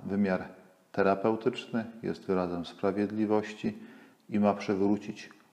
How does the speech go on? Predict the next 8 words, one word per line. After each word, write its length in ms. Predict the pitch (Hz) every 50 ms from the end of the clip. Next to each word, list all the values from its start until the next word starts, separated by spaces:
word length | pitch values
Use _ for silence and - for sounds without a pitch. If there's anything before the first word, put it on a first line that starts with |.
| _ _
utraconą 840 | _ 113 117 117 - - 104 101 - - 107 101 98 95 95 92 87
przez 380 | - - - - 82 - - 95
grzech, 480 | 87 90 - - 101 110 107 - - - - - -
przez 180 | - - -
jakieś 320 | - 80 - - 87 82 80
zło 460 | 82 92 90 95 104 110 107 107 - - - - - - -
wyrządzone 720 | 104 101 95 98 98 95 92 90 98 90 90 90 90 85 87 - - - - - - _ _ _ -
jedność. 680 | 95 90 85 78 - - - - - - - - -